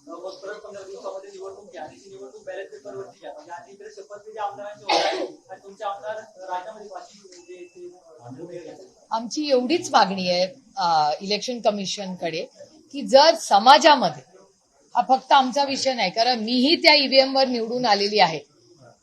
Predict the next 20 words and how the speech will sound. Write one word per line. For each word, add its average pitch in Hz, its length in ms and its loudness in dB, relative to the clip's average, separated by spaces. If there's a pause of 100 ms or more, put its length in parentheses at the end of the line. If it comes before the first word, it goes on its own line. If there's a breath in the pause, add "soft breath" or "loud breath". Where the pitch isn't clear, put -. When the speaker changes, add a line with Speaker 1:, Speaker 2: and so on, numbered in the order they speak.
(300)
Speaker 2:
मी 240 160 0
एक 285 220 8
नाही 302 180 -2
चार 285 340 6
वेळा 302 180 2
त्याच 294 320 0
ईव्हीएम 233 360 -4
वर 202 80 -2
निवडून 180 340 -8
आली 156 200 -6
आहे, - 80 -12
पण 269 300 -4
जर 285 180 4
समाजामध्ये 247 840 -4
एवढी 240 240 -4
अस्वस्थता 196 600 -4
असेल, 220 320 -4
अ, 202 120 0
एखाद्या 196 400 -6
विषयाबद्दल 170 680 -8